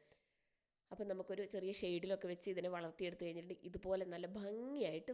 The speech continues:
പൂക്കൾ തരും ഈ പോംപോം ജമന്തി. അപ്പോൾ താല്പര്യമുള്ളവർക്ക് ഈ കാണുന്ന വാ-, ഏ, WhatsApp നമ്പറിലേക്ക് നിങ്ങൾ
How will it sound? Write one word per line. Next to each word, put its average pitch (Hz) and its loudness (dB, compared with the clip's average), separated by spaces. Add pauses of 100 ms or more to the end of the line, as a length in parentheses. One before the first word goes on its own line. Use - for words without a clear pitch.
(100)
പൂക്കൾ 175 -4
തരും 160 0
ഈ 160 -4
പോംപോം 160 -2
ജമന്തി. 156 -4 (580)
അപ്പോൾ 175 -2 (120)
താല്പര്യമുള്ളവർക്ക് 185 0 (160)
ഈ 220 -4 (120)
കാണുന്ന 180 -4
വാ-, 170 -6 (240)
ഏ, 190 -4 (320)
WhatsApp 170 -2
നമ്പറിലേക്ക് 170 -2
നിങ്ങൾ 175 -2